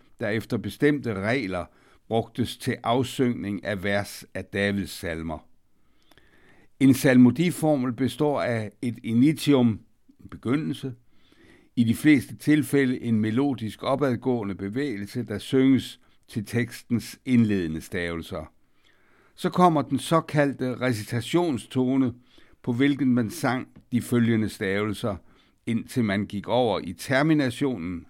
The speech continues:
afslutningen, hvortil man sang tekstens afsluttende stavelser. Salmodiformlerne var således indrettet, at de kunne bruges til tekster,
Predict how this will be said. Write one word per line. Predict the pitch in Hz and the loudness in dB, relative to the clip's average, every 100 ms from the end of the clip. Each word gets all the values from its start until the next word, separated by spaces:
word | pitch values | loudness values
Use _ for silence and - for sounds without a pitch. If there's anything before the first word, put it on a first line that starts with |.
| _ - | _ -8
afslutningen, | 90 - 160 143 151 147 127 120 - _ _ - _ | -8 -6 -6 -4 -2 0 0 -4 -8 _ _ -20 _
hvortil | 131 135 101 135 131 127 | 0 0 0 2 4 6
man | 117 101 | 4 0
sang | 104 90 - _ _ | -4 -4 -8 _ _
tekstens | - 95 - - 98 - - | -8 -8 -10 -10 -10 -10 -10
afsluttende | 85 87 - 95 85 90 82 | -8 -8 -10 -14 -12 -14 -12
stavelser. | - 92 90 85 - - _ _ _ _ _ _ _ _ _ _ _ _ _ - | -6 -4 -4 -8 -12 -16 _ _ _ _ _ _ _ _ _ _ _ _ _ -6
Salmodiformlerne | - 135 135 127 175 - 156 139 123 117 117 101 | 2 6 6 4 2 0 0 0 0 0 0 -2
var | 101 | -4
således | - 151 151 127 113 123 | 0 2 2 0 -4 -4
indrettet, | 131 139 113 120 117 | -2 0 -2 -2 -6
at | - 104 101 | -8 -10 -10
de | |
kunne | - 113 104 | -8 -4 -4
bruges | 104 139 147 - | -4 0 0 -2
til | - 98 | -6 -12
tekster, | - 147 123 - 131 | -2 -2 -2 -4 -4